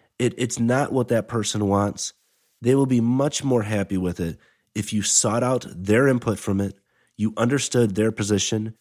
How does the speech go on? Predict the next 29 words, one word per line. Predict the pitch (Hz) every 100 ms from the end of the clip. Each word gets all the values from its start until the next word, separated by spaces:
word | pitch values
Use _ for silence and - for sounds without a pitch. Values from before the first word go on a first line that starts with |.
| _ -
you | 110
understood | 120 131 151 - 131 120 101 _ _ _
how | - 117
they | 120 113 120
felt, | - 98 104 - _
and | 110 107
you | 107
explained | 87 - - 135 139 120 80
and | 95
communicated | - 104 123 131 120 101
that | 98 92
understanding, | 92 92 101 95 92 92 - _ _
and | 98
you | 98
use | 95 104 131 113
that | 104 92 -
all | 95 98 85
in | 92
your | 92
decision | 87 - 92 87 82
making. | 78 78 80 - _ _ _ -
Because | 110 127 113 -
ultimately, | 175 196 151 117 117 104
at | 104 101
the | -
end | 107
of | 101
the |
day, | 90 95 92 85